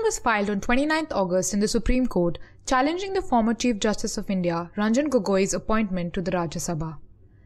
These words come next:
Gogoi was nominated to the Rajya Sabha by the Narendra Modi government in March twenty twenty,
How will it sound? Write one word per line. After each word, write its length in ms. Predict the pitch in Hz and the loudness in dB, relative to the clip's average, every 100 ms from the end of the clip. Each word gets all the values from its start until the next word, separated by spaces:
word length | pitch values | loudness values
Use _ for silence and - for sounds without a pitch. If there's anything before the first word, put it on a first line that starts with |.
| - | -2
Gogoi 320 | 269 247 349 | 0 2 4
was 160 | 440 320 | 4 4
nominated 560 | 254 220 226 226 214 | 2 2 2 0 -2
to 80 | 220 | -2
the 80 | 202 | 0
Rajya 300 | 202 180 180 | 0 0 -2
Sabha 300 | 208 175 185 | -2 -2 -2
by 100 | 196 | -2
the 120 | 185 196 | 0 0
Narendra 360 | 202 202 190 | 2 2 0
Modi 220 | 185 180 | 0 0
government 560 | 180 220 240 208 180 175 | -2 0 2 2 2 -4
in 200 | - 196 | -4 0
March 260 | 202 233 - | 2 2 2
twenty 320 | 214 196 123 | 0 0 0
twenty, 500 | - 196 190 196 | 2 2 2 0